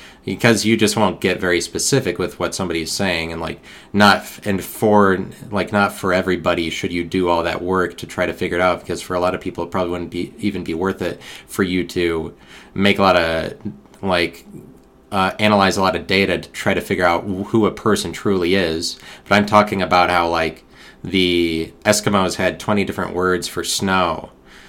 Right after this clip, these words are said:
or something like that. But in, like, uh, English, Americans have, like, four of them. But that's because, um,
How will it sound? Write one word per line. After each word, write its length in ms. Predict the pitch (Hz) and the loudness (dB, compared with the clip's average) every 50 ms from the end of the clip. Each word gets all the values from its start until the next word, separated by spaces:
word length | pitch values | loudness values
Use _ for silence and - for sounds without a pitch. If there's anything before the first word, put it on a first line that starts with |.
| - - - - - - | -20 -20 -20 -20 -20 -16
or 520 | - 104 98 92 90 87 85 82 80 80 | -6 -4 0 2 2 2 2 0 -2 -2
something 380 | 78 - - 101 92 80 90 87 | -4 -4 -4 -4 -4 -4 -4 -6
like 220 | 85 82 80 - | -4 -8 -6 -2
that. 400 | - 85 82 80 80 - - - | 0 0 0 0 -2 -6 -6 -4
But 160 | - 90 87 87 | -2 -2 0 0
in, 380 | 85 87 85 85 82 82 82 | -2 -2 -2 -2 -4 -4 -6
like, 360 | 82 80 80 78 - - - - - | -6 -6 -6 -8 -10 -14 -18 -10 -8
uh, 440 | 85 82 82 80 80 80 80 78 78 - - - | -6 -4 -2 -2 -2 -2 -4 -6 -8 -10 -10 -8
English, 380 | 92 90 85 82 80 - - | -6 -4 -4 -4 -4 -6 -6
Americans 880 | - 95 92 95 98 95 90 - 98 90 87 85 80 - - - - - - - - - - | -6 -4 0 2 2 2 2 -2 -4 -6 -4 -6 -6 -6 -6 -8 -8 -12 -16 -20 -20 -18 -4
have, 420 | - 90 90 87 87 82 78 - | 0 2 2 2 2 0 -6 -8
like, 280 | 85 85 85 82 - - | -6 -4 -4 -4 -6 -8
four 400 | - - 104 95 92 92 90 87 | -8 -4 -2 0 2 2 2 0
of 80 | 78 | 0
them. 420 | 82 80 82 82 85 85 85 - - - - - - | -4 -6 -8 -8 -8 -10 -10 -14 -16 -20 -20 -8 -8
But 100 | - - | -4 0
that's 200 | - 98 95 - | 0 0 0 0
because, 720 | - 95 - - 92 87 85 82 78 78 - - - - - _ - - _ - - - - - - - _ - - _ - _ _ - | -4 -6 -4 -2 -2 0 0 -2 -4 -6 -8 -10 -12 -14 -18 _ -20 -20 _ -20 -20 -20 -20 -20 -20 -20 _ -20 -20 _ -20 _ _ -6
um, 580 | 92 90 87 87 85 82 80 80 80 78 71 | -2 -2 0 0 -2 -4 -6 -6 -8 -8 -8